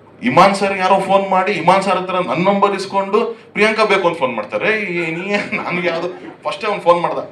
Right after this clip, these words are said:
"ಸರ್ ನಾನು ಪ್ರೊಡಕ್ಷನ್ ಹೆಸರು ಬೇಡ ಸರ್, it's a very big production house, uh, in, uh, ತಮಿಳ್, uh, ಸರ್ ಮೆಸೇಜ್ ಮಾಡಿ ಸರ್, ಇಂಥ ಪ್ರೊಡಕ್ಷನ್ ಅವ್ರು ಕಳಿಸ್ತಾ ಇದ್ದೀನಿ" ಅಂತ.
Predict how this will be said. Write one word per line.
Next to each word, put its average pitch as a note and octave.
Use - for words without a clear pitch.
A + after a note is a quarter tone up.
"ಸರ್ D#3+
ನಾನು G#2+
ಪ್ರೊಡಕ್ಷನ್ -
ಹೆಸರು C3+
ಬೇಡ -
ಸರ್, A2
it's G#2
a B2
very F#3+
big G3+
production D#3+
house, C3
uh, G#2+
in, G#2+
uh, G#2
ತಮಿಳ್, C#3+
uh, -
ಸರ್ F3
ಮೆಸೇಜ್ B2+
ಮಾಡಿ B2
ಸರ್, D#3+
ಇಂಥ C3
ಪ್ರೊಡಕ್ಷನ್ C#3+
ಅವ್ರು C3
ಕಳಿಸ್ತಾ B2
ಇದ್ದೀನಿ" G#2+
ಅಂತ. G2+